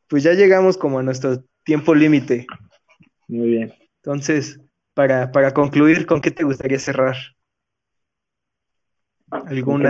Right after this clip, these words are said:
Speaker 2: me gustaría cerrar?
Speaker 1: Ajá, así como conclusión o, o ya la verga, nos vamos y ya.
Speaker 2: No, sí,
Speaker 1: <laughs>
Speaker 2: pero, pues,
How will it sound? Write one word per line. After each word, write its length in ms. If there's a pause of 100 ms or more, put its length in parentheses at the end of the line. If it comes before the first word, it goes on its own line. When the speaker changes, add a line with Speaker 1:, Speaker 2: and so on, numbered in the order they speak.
Speaker 2:
me 80
gustaría 300
cerrar? 340 (1080)
Speaker 1:
Ajá, 380
así 200
como 360
conclusión 680
o, 180 (1080)
o 140
ya 180
la 100
verga, 360
nos 220
vamos 360
y 100
ya. 120 (720)
Speaker 2:
No, 180
sí, 240 (240)
Speaker 1:
<laughs> 220
Speaker 2:
pero, 440
pues, 140